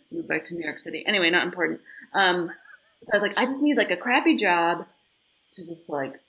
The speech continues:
pay the bills until I can, like, figure out what my next step is. So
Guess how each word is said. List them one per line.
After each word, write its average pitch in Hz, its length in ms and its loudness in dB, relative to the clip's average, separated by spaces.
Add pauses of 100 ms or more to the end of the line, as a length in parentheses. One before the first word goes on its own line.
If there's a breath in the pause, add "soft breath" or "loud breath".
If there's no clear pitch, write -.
(120)
pay 254 140 2
the 247 100 0
bills 190 520 4
until 170 360 -4
I 156 120 0
can, 165 140 -8
like, 156 180 -6 (480)
figure 190 220 0
out 170 240 2
what 175 120 -2
my 170 100 2
next 165 240 -4
step 147 200 -12 (100)
is. 139 180 -14 (380)
So 180 220 0